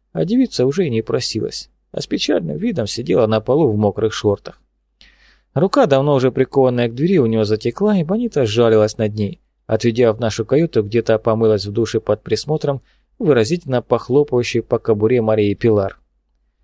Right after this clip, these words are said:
А затем Бонита выдала ей какую-то из моих маек в качестве одежды, потому что по размеру та была блондинке как платье.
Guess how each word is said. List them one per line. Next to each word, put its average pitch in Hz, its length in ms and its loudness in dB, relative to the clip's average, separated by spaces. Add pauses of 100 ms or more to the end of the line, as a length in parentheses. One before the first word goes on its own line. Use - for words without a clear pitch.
(360)
А 110 100 -4
затем 170 320 0
Бонита 151 380 2
выдала 123 320 4
ей 117 140 4
какую-то 120 440 0
из 110 140 0
моих 110 280 -2
маек 160 300 0
в - 40 -18
качестве 143 460 0
одежды, 131 500 0 (340)
потому 240 300 -2
что - 180 -4
по - 140 -6
размеру 143 400 0
та 160 200 -2
была 135 200 0
блондинке 120 560 -4
как 135 280 0
платье. 104 420 0